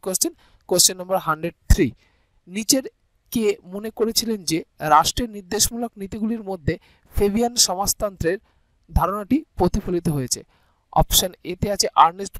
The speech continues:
বার্কার, অপশন বিতে আছে কেসি হোয়ার্ড, অপশন সিতে আছে স্যার আইভার জেনিংস, আর অপশন ডিতে আছে ডক্টর বি আর আম্বেদকর। একশো তিন নম্বর প্রশ্ন, আর এই প্রশ্নের সঠিক উত্তর অপশন সি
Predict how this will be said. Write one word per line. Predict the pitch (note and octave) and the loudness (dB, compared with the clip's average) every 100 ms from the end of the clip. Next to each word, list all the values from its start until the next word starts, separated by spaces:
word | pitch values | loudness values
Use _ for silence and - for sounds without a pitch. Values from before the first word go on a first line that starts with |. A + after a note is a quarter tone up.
| D#3 | 4
বার্কার, | D3+ - C4 - - | 4 4 -2 2 2
অপশন | C#3+ - G3 F3+ | 2 0 -4 -12
বিতে | F#3 F#3+ | -6 -4
আছে | F#3+ G3 - | -4 -10 -2
কেসি | E3+ - G3 | 2 4 4
হোয়ার্ড, | D#3 F3 A3 - D#3 | 4 6 6 2 -2
অপশন | - G3+ F#3 | 0 -4 -4
সিতে | G3 - G3 | -6 -2 -2
আছে | F#3 F#3 | 0 0
স্যার | F#3+ F#3+ - _ _ _ - | 0 -2 -6 _ _ _ 2
আইভার | E3 F3+ G3+ F#3+ _ _ _ D3+ | 2 0 -8 -10 _ _ _ _
জেনিংস, | E3+ G3 D4+ - - - | -12 -12 -4 -4 -4 -6
আর | D3 - D#3 | -6 -2 -2
অপশন | - F#3+ F3 | -2 -6 -8
ডিতে | F3+ - F#3+ | -12 -4 -2
আছে | A3 F#4 - C#3+ | -2 -4 -10 -6
ডক্টর | D3+ - D#3+ C#3+ | -4 -2 -4 -4
বি | - G#3 - F3 | -4 -4 2 2
আর | G#3 - | 2 -2
আম্বেদকর। | D3 C#3+ - - - _ _ _ - | -10 -12 -20 -20 -20 _ _ _ -18
একশো | - F3 E3 | -14 -14 -4
তিন | F3 F#3+ | -4 -4
নম্বর | G3+ G#3 G3+ | -6 -6 -6
প্রশ্ন, | G3 - C4+ - C#3 | -8 -8 -10 0 0
আর | - | 0
এই | F#3 G3 | -8 -8
প্রশ্নের | F#3+ - F#3 | -4 -4 -4
সঠিক | F3+ E3 E3+ | -8 -10 -14
উত্তর | F3+ B3 - C#3+ | -8 -8 0 0
অপশন | - F3+ E3+ | 2 -2 0
সি | - | 0